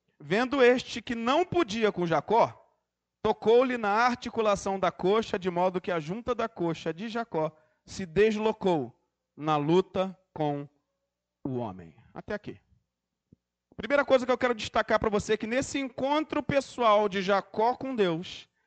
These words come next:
ele teve uma experiência com o Senhor. Que experiência foi essa? Quando ele se encontra com o próprio Deus face a face, Deus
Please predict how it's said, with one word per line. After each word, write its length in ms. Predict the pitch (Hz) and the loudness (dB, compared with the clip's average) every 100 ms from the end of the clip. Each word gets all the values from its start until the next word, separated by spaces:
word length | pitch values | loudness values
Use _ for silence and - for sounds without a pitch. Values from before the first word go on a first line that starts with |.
| _ - | _ -4
ele 260 | 202 208 | 0 0
teve 640 | 196 - 208 226 202 233 226 233 | -2 0 2 2 -2 -8 -10 -10
uma 380 | 220 226 226 - | -8 -6 -6 -6
experiência 1400 | 220 220 208 - - 214 214 202 185 208 - - 220 226 214 _ _ _ _ _ _ _ | -4 -2 -4 -14 -2 0 2 0 -2 -2 -6 -8 -6 -6 -8 _ _ _ _ _ _ _
com 180 | - 156 | -8 -8
o 60 | |
Senhor. 380 | 156 156 120 95 - _ _ _ _ _ _ - | -8 -10 -10 -12 -20 _ _ _ _ _ _ -6
Que 100 | 277 | -2
experiência 1160 | 302 - - 285 269 247 277 302 - 294 285 285 _ - | -2 -4 -8 -6 -2 -2 -2 -4 -2 0 0 -2 _ -2
foi 160 | 247 | 2
essa? 600 | 214 190 - - 120 92 _ _ _ _ _ _ _ - | 4 4 0 -8 -14 -16 _ _ _ _ _ _ _ -4
Quando 220 | 254 269 | -2 0
ele 120 | 277 | 0
se 160 | 277 277 | -2 -2
encontra 460 | 262 - 294 311 269 | -2 0 0 0 -4
com 160 | 262 | -4
o 80 | 240 | -2
próprio 340 | 240 254 240 | 0 0 0
Deus 280 | 214 214 208 | -2 -2 -2
face 360 | - 233 226 214 | -2 -2 -2 -4
a 60 | |
face, 560 | 190 220 220 185 - 131 _ _ | -2 0 0 0 -8 -18 _ _
Deus 720 | 139 202 220 247 285 - - | 0 6 6 6 2 -8 -14